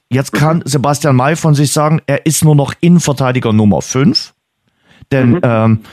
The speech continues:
Speaker 1: Akoto ist, äh, verletzt, Knipping ist verletzt. Gestern, äh, spielten, äh, Solbauer und Aidonis und May
Speaker 2: Mhm.
Speaker 1: saß auf der Bank.
Speaker 2: Ja, und ich habe das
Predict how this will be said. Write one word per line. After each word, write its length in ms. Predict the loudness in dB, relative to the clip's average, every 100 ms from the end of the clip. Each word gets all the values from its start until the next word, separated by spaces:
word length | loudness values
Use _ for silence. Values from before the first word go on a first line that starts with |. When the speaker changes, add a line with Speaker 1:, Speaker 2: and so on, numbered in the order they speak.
| -20 -12
Speaker 1:
Akoto 560 | -8 -2 0 2 2 0
ist, 300 | 0 -2 -2
äh, 260 | 0 2 0
verletzt, 580 | 0 0 0 -2 -6 -6
Knipping 420 | 0 0 2 2
ist 140 | 0
verletzt. 520 | -2 0 0 -2 -6 -12 -20 -8
Gestern, 480 | -4 -2 -2 -2 0
äh, 120 | 0
spielten, 580 | -2 0 0 0 2 2
äh, 120 | 2 0 -6 -10 -4
Solbauer 760 | -2 0 0 0 0 -2 -2
und 340 | 0 2 0 -2
Aidonis 680 | -4 0 2 2 0 -8 -18 _ _
und 200 | 0 2
May 280 | 2 0 -2
Speaker 2:
Mhm. 160 | -4
Speaker 1:
saß 280 | -4 -4 -2
auf 120 | -4
der 100 | -4
Bank. 340 | -4 -4 -6 -12 _ _
Speaker 2:
Ja, 220 | -4 -4 -8 _ _ _
und 600 | -2 0 0 -2 -2 -4
ich 240 | -6 -8 -6
habe 240 | -6 -4
das 120 | -6